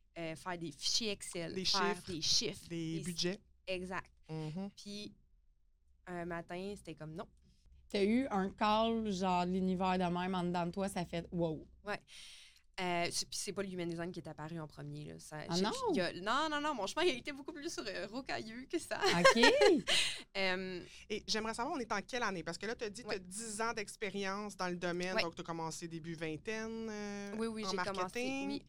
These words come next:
Speaker 2: Donc là, ça fait, on, on est en quelle année à peu près, là, quand tu fais un switch ?
Speaker 1: Quand je fais, ben, quand j'ai fait un switch complet, c'est,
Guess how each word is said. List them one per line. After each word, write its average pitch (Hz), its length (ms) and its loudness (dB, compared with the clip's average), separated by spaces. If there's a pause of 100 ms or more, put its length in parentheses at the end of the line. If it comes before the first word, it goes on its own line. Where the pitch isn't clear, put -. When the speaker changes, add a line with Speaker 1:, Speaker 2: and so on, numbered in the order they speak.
(360)
Speaker 2:
Donc 180 220 -4
là, 226 80 -2
ça 220 120 -6
fait, 190 420 -4
on, 180 200 -8
on 180 140 -4
est 180 100 -4
en 185 80 -4
quelle 208 160 -6
année 202 220 -4
à 190 40 -8
peu 170 120 -12
près, 170 260 -10
là, 156 100 -10 (100)
quand 151 120 -8
tu - 180 -14
fais 170 100 -8
un 156 100 -6
switch ? - 580 -8 (160)
Speaker 1:
Quand 220 160 0
je - 140 2
fais, 240 180 -6
ben, 202 320 2
quand 254 100 -8
j'ai 226 100 -8
fait 240 140 -12
un 196 160 -4
switch 240 360 -4 (120)
complet, 220 800 -4 (220)
c'est, 208 340 -6